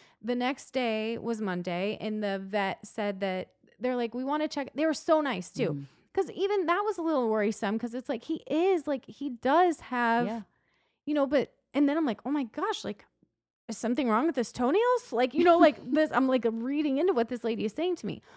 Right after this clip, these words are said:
Speaker 1: Well, anyway, the vet, um, just said, they, well, okay, so they said, "Come at twelve thirty. He's gonna see the vet. You
Speaker 2: Yeah.
Speaker 1: know, he hasn't, he's fine, he's great, but we're just gonna, if it's okay with you, we wanna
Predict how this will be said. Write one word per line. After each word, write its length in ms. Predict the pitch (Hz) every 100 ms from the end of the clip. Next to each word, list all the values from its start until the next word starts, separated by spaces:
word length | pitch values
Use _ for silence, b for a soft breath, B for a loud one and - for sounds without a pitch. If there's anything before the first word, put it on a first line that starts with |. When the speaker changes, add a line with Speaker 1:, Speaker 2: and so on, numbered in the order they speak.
| B B B
Speaker 1:
Well, 120 | 254
anyway, 280 | 311 285 254
the 100 | 226
vet, 280 | 214 247 - _ -
um, 380 | 220 175 - - 214
just 300 | 240 240 -
said, 420 | 226 220 202 196 _ _ _ _ _ _ _ 226
they, 160 | 254
well, 260 | - 233 - -
okay, 160 | 208 190
so 160 | - 202
they 100 | 220
said, 220 | 226 214
"Come 160 | 269
at 80 | 254
twelve 220 | 262 226
thirty. 320 | - 202 196 196
He's 220 | 214 196
gonna 220 | 220 208
see 160 | 208 190
the 80 | 208
vet. 260 | 302 - _ -
You 60 | 233
Speaker 2:
Yeah. 60 |
Speaker 1:
know, 100 | 196
he 140 | 214 226
hasn't, 420 | 208 208 202 -
he's 260 | 190 196 -
fine, 380 | 190 196 202 196
he's 180 | 180 -
great, 420 | 214 202 196 - 196
but 240 | 196 - - -
we're 180 | 226 214
just 220 | 202 -
gonna, 360 | 196 185 180 -
if 160 | -
it's 140 | 208 214
okay 260 | 214 330
with 160 | 202 196
you, 140 | 185
we 80 | 208
wanna 300 | 190 190